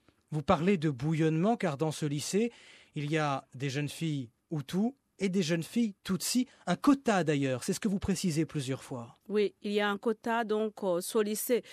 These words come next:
Speaker 2: déjà qui est un lycée quand même exceptionnel parce que c'est un lycée de, d'élite féminine. Euh, déjà dans les autres lycées, c'est le quota, euh, qui n'admet que dix pour cent de tutsi et, euh, dans ce lycée, c'est la même chose et c'est un quota de dix pour cent
Speaker 1: Dix pour cent
Speaker 2: de tutsi.
Speaker 1: tutsi,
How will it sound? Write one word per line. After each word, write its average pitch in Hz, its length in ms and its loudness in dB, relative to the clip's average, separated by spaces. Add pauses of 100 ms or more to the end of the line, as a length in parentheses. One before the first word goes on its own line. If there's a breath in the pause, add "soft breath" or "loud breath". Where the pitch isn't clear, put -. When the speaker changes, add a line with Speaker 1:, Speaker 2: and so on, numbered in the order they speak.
(180 loud breath)
Speaker 2:
déjà 196 260 4
qui 214 200 -2
est 202 80 4
un 196 180 2
lycée 196 400 0
quand 196 160 -2
même 208 220 2
exceptionnel 185 640 -2
parce 185 160 -6
que 196 60 -4
c'est - 120 -6
un 180 200 0
lycée 175 280 -2
de, 165 220 0
d'élite 180 500 0
féminine. 190 640 2 (460 loud breath)
Euh, 180 460 4
déjà 214 400 4
dans 226 120 4
les 214 160 2
autres 226 240 0
lycées, 190 360 -2
c'est 202 160 0
le 185 100 4
quota, 190 460 -2 (340 loud breath)
euh, 185 140 0
qui 226 160 0
n'admet 196 360 2
que 220 120 0
dix 202 160 -4
pour 185 200 -4
cent 208 160 -4
de 190 140 2
tutsi 202 560 -6 (340 loud breath)
et, 185 260 2
euh, 175 220 0
dans 196 160 0
ce 208 140 -2
lycée, 196 340 0
c'est 220 160 -2
la 185 100 0
même 190 220 0
chose 226 280 -2
et 196 40 -4
c'est - 120 -4
un 185 100 -2
quota 170 220 0
de 240 80 6
dix - 40 0
pour 220 140 4
cent 220 160 4
Speaker 1:
Dix 220 60 4
pour 214 100 2
cent 190 60 2
Speaker 2:
de 185 40 4
tutsi. 196 140 0
Speaker 1:
tutsi, 214 240 2